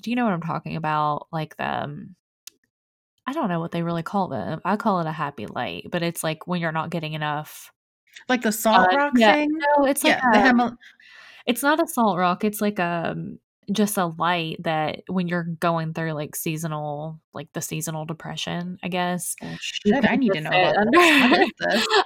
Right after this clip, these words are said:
Speaker 1: I
Speaker 2: don't
Speaker 1: will
Speaker 2: know
Speaker 1: link
Speaker 2: about
Speaker 1: it.
Speaker 2: this.
Speaker 1: I haven't, I, I don't order a lot from Amazon anymore, but I did find this on Amazon, and I ordered
Speaker 2: Mm-hmm.
Speaker 1: it. But, of course, like, for some reason, none of my stuff is getting here within two days or even a day. It's,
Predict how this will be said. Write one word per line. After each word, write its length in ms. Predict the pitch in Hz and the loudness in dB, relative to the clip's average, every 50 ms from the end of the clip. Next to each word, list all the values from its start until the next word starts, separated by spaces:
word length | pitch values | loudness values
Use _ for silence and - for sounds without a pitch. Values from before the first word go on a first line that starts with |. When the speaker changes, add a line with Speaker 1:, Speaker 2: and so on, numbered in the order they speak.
| - - | 4 4
Speaker 1:
I 40 | 285 | 6
Speaker 2:
don't 160 | 320 392 311 | 6 8 6
Speaker 1:
will 60 | 254 | 6
Speaker 2:
know 100 | 202 - | 8 6
Speaker 1:
link 120 | 392 466 240 | 6 6 4
Speaker 2:
about 180 | 226 190 185 | 4 4 6
Speaker 1:
it. 60 | 180 175 | 6 6
Speaker 2:
this. 100 | - 220 233 | 8 8 8
Speaker 1:
I 80 | - - - - 320 - 370 | 8 8 8 6 6 6 4
haven't, 260 | 359 294 208 - - - - 240 | 4 4 2 0 -2 -2 2 4
I, 280 | 262 285 294 294 285 262 - - _ _ - | 4 4 4 4 2 0 -2 -4 _ _ 0
I 80 | 226 247 | 2 2
don't 280 | 220 202 190 180 180 175 | 2 2 2 2 0 2
order 220 | 175 180 185 180 180 | 0 0 0 0 0
a 80 | 175 | 0
lot 240 | 170 175 170 165 - | 0 0 -2 -2 -2
from 140 | - 175 170 | -6 -8 -6
Amazon 640 | 170 170 175 180 170 - 175 175 170 170 170 175 - _ _ - - - - _ _ - | -4 -4 -4 -4 -4 -4 -4 -2 -2 -4 -4 -6 -10 _ _ -20 -20 -20 -20 _ _ -2
anymore, 520 | 190 175 190 185 185 190 185 180 175 180 | -2 0 0 0 0 0 0 0 0 0
but 160 | 180 170 170 | -2 -2 -2
I 120 | - 175 180 | -2 -2 -2
did 380 | 160 160 - 170 160 160 160 | -2 -2 -2 -2 -2 -2 -4
find 280 | 160 - 160 160 160 156 | -4 -2 -2 -2 -2 -4
this 180 | 160 156 - 156 | -6 -6 -6 -6
on 140 | 156 147 | -6 -6
Amazon, 760 | 143 156 151 151 151 - - 147 151 147 139 135 139 147 156 - - | -6 -6 -6 -8 -8 -6 -4 -4 -2 -2 -2 -4 -4 -6 -8 -8 -8
and 140 | 160 147 147 | -8 -2 0
I 100 | 247 269 | 2 4
ordered 320 | 254 240 220 208 202 202 | 4 4 4 4 4 4
Speaker 2:
Mm-hmm. 120 | 226 294 339 | 2 2 0
Speaker 1:
it. 60 | - - _ - | -2 -4 _ -6
But, 120 | 190 180 | -4 -4
of 180 | 180 - - - | -4 -4 -8 -14
course, 580 | - - - 240 202 190 196 214 202 - - | -10 -4 -2 0 0 0 0 -2 -4 -6 -8
like, 240 | 208 185 - - - _ _ _ _ _ _ _ _ - _ - - - - 180 - | -8 -8 -8 -10 -16 _ _ _ _ _ _ _ _ -20 _ -14 -14 -12 -12 -10 -6
for 120 | - 214 | -4 -4
some 300 | 208 - - 202 208 208 | -4 -2 -4 -4 -2 -2
reason, 400 | 202 190 190 190 - 190 185 180 | -4 -4 -4 -4 -4 -4 -4 -4
none 160 | 175 170 170 | -2 -2 -2
of 60 | 185 180 | -2 -2
my 100 | 180 175 | -2 -4
stuff 340 | 170 - - 165 160 - - | -4 -4 -4 -4 -4 -4 -6
is 200 | 156 156 165 160 _ | -8 -8 -10 -10 _
getting 300 | - 160 151 - 160 170 | -10 -10 -8 -8 -8 -8
here 240 | 170 180 180 175 175 | -6 -6 -4 -4 -4
within 340 | 180 180 185 196 185 180 185 | -4 -4 -4 -6 -6 -6 -6
two 180 | 196 - 202 196 | -4 -4 -4 -2
days 360 | 196 190 190 190 185 - - | -2 -2 -2 -4 -4 -6 -6
or 80 | 165 | -8
even 200 | 170 165 - 165 | -8 -6 -6 -6
a 80 | 170 165 | -6 -4
day. 260 | 165 143 - 165 | -4 -4 -2 -2
It's, 40 | 180 | 0